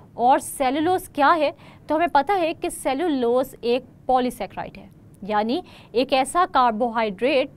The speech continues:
जो कि बहुत सारे छोटे मोनोसैकेराइड यूनिट से मिलकर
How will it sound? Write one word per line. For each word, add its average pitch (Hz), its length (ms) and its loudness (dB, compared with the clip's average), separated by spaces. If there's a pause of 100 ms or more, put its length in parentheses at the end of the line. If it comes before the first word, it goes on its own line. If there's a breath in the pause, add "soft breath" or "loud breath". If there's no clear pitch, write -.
जो 254 140 -2
कि 311 180 -2
बहुत 240 640 0
सारे 240 560 -2
छोटे 247 580 -4
मोनोसैकेराइड 220 1000 -4 (180)
यूनिट 214 340 -6
से 269 200 -2
मिलकर 254 500 -2